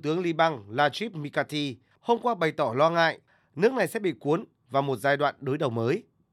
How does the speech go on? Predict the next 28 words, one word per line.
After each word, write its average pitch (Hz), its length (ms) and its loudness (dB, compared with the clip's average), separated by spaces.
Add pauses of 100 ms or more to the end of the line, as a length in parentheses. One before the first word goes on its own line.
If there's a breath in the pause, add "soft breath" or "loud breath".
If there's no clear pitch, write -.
(500 soft breath)
Sát 190 220 -2
cánh 151 180 -4
cùng 151 160 -4
Hamas 131 340 2
trong 151 160 -6
suốt 247 220 -8
thời 143 120 -4
gian 123 180 -4
qua, 143 360 4 (320 soft breath)
lực 180 140 0
lượng 175 120 -2
Houthi 208 340 -6
tại 165 200 -2
Yemen 143 500 2 (220)
cũng 233 160 -2
đã 254 160 0
kêu 233 140 4
gọi 208 300 4
những 185 260 -6
màn 160 180 0
trả 113 180 -2
đũa 156 160 0
Israel 170 480 0 (320)
liên 147 200 -2
quan 135 200 2
đến 127 140 -4
vụ 151 120 -6
việc. 127 260 2